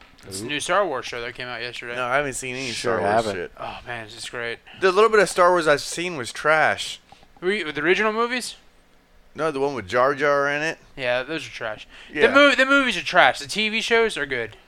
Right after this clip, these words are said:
Speaker 3: The only Star Wars type thing that I've heard that's decent is the, um,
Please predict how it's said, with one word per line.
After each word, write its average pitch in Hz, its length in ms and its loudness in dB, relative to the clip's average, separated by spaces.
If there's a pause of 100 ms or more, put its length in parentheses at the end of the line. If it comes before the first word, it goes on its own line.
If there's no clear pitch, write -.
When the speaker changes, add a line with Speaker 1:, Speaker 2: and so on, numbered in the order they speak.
(520)
Speaker 3:
The 123 80 -2
only 208 500 2
Star 180 440 6
Wars 180 300 0
type 156 300 2
thing 143 260 -4
that 127 100 -4
I've 120 280 0
heard 123 260 -2
that's 104 200 -4
decent 117 540 -10
is 104 340 -8
the, 98 380 -6
um, 95 460 -6